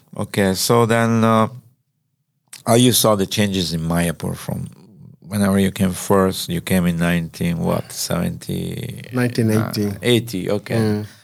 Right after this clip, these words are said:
Speaker 1: From nineteen eighty to now, today, tell us what you saw, these things exploding. There was nothing in nineteen eighty. There was only rice field everywhere,
Speaker 2: Yeah.
Speaker 1: to the building,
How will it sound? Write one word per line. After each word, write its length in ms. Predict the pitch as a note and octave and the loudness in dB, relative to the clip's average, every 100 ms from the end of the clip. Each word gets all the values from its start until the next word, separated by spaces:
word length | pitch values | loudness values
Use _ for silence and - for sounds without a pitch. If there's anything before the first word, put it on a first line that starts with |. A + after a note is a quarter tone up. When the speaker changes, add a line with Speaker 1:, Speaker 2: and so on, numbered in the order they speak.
| _ | _
Speaker 1:
From 220 | - F2+ | -6 0
nineteen 440 | G2+ G#2+ F#2+ G2+ F#2+ | 2 2 0 0 2
eighty 300 | G2 - F2+ | 2 0 -4
to 440 | - F2+ F2+ F2+ | 0 0 0 0
now, 420 | E2+ G#2 G2 F2 | 0 2 2 0
today, 420 | F2 F#2 F2+ E2 E2 | -2 -2 -2 -2 -2
tell 280 | F#2+ F#2+ | 2 4
us 240 | F#2 - - - - - - | 2 0 -10 -16 -18 -18 -4
what 240 | G2+ E2+ F#2+ | -2 0 0
you 100 | F2+ | 0
saw, 320 | - F#2+ F2+ | 2 4 2
these 640 | E2+ E2+ - - - - - | 0 -4 -2 -2 -2 -6 -8
things 280 | - E2+ E2 | -8 -6 -8
exploding. 600 | D#2+ - F2+ F2 F2 F#2 | -10 -8 -4 -2 -2 0
There 120 | G2 | 2
was 180 | A2 A#2 | 4 4
nothing 380 | B2 A#2 A#2 F#2 | 2 0 -2 -6
in 60 | E2 | -4
nineteen 380 | F2+ F2 F2+ | -6 -6 -6
eighty. 260 | F2 F2+ G2 | -6 -6 -8
There 120 | F#2 | -6
was 220 | F#2+ F2+ - - - - - | -4 -6 -10 -20 -20 -20 -4
only 480 | F2+ F#2+ F#2 F#2 - | -2 0 0 -2 -4
rice 320 | - A#2+ B2 - | 0 2 2 2
field 320 | B2+ B2 A#2+ | 4 6 6
everywhere, 640 | A2+ A#2 A2+ A2+ A2+ C#3 | 4 2 4 4 4 6
Speaker 2:
Yeah. 80 | C3 | 6
Speaker 1:
to 240 | A#2+ A2+ G#2 | 6 4 2
the 60 | |
building, 600 | A2+ A#2 A#2 A2 A2+ G#2+ | 2 0 0 0 -2 -4